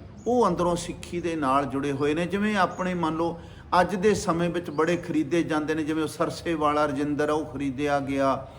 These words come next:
ਜਾਂ ਹੋਰ ਬੜੇ ਕਈ ਚੋਲਿਆਂ ਵਾਲੇ ਖਰੀਦੇ ਗਏ, ਆਰ ਐਸ ਐਸ ਨਾਲ ਜ-, ਰਲ ਗਏ ਨੇ। ਇਸ ਤਰ੍ਹਾਂ ਬਹੁਤ ਇਹੋ ਜਿਹੇ ਬਕਾਊ ਹੁੰਦੇ ਨੇ, ਜਿਵੇਂ ਇੱਕ ਆ, ਅ, ਚੰਡੀਗੜ੍ਹ ਬੈਠਾ ਹੈ, ਅ, ਹਰਜੀਤਾ ਰਸੂਲਪੁਰੀਆ ਪਤਾ ਨਹੀਂ, ਇੱਕ ਉਹ ਬੂਟਾ ਹੈਗਾ,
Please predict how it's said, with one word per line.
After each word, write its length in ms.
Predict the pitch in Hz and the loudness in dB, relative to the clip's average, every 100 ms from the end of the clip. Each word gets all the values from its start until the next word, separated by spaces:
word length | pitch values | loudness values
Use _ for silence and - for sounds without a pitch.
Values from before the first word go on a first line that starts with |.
| - - - | -18 -18 -8
ਜਾਂ 160 | 135 185 | 2 4
ਹੋਰ 360 | 156 170 196 180 | 4 4 2 2
ਬੜੇ 260 | 165 165 | 2 2
ਕਈ 180 | 160 175 | 2 0
ਚੋਲਿਆਂ 420 | 170 165 170 175 | 2 2 4 2
ਵਾਲੇ 300 | 160 156 156 | 2 2 2
ਖਰੀਦੇ 520 | - 156 147 127 151 | -2 -2 -2 0 -2
ਗਏ, 240 | 135 147 143 123 | 0 0 0 -2
ਆਰ 200 | 135 143 | 0 0
ਐਸ 80 | 143 | 0
ਐਸ 160 | 135 - | -6 -6
ਨਾਲ 260 | 147 139 135 | 0 0 0
ਜ-, 160 | 117 110 - - - | -6 -12 -16 -14 -4
ਰਲ 180 | 139 147 | 2 2
ਗਏ 240 | 147 147 | 2 2
ਨੇ। 300 | 147 143 135 - - - - - - | 2 0 -2 -8 -18 -20 -20 -20 -6
ਇਸ 200 | 202 226 | 2 2
ਤਰ੍ਹਾਂ 260 | 226 233 226 | 4 4 2
ਬਹੁਤ 380 | 185 220 226 202 | 4 4 4 2
ਇਹੋ 180 | 180 175 | 0 2
ਜਿਹੇ 140 | 180 | 0
ਬਕਾਊ 380 | - 160 170 170 | -2 2 2 2
ਹੁੰਦੇ 280 | 165 147 160 | 0 0 0
ਨੇ, 180 | 160 | 0
ਜਿਵੇਂ 300 | 143 160 165 | 0 -2 0
ਇੱਕ 160 | 165 165 | -2 2
ਆ, 260 | 156 - - - - - | 0 0 -6 -16 -18 -8
ਅ, 440 | 143 147 143 143 135 - - 107 - | 0 2 4 2 -2 -10 -16 -14 -4
ਚੰਡੀਗੜ੍ਹ 460 | 180 175 180 170 160 | 0 2 2 2 2
ਬੈਠਾ 400 | 151 143 156 151 | 0 0 0 2
ਹੈ, 260 | 151 143 143 | 2 0 -4
ਅ, 40 | |
ਹਰਜੀਤਾ 640 | 131 139 135 156 - 156 147 | -4 -2 -2 -2 0 2 2
ਰਸੂਲਪੁਰੀਆ 880 | 135 151 143 139 117 151 151 147 143 | 0 -2 -2 -4 -6 -6 -2 0 0
ਪਤਾ 360 | 143 139 143 | -2 -2 -2
ਨਹੀਂ, 140 | 143 147 | 0 -2
ਇੱਕ 180 | 147 | 0
ਉਹ 100 | 160 | 0
ਬੂਟਾ 480 | 135 147 139 156 147 | 0 -4 -2 2 2
ਹੈਗਾ, 680 | 139 139 131 135 127 - | 4 0 0 0 0 -2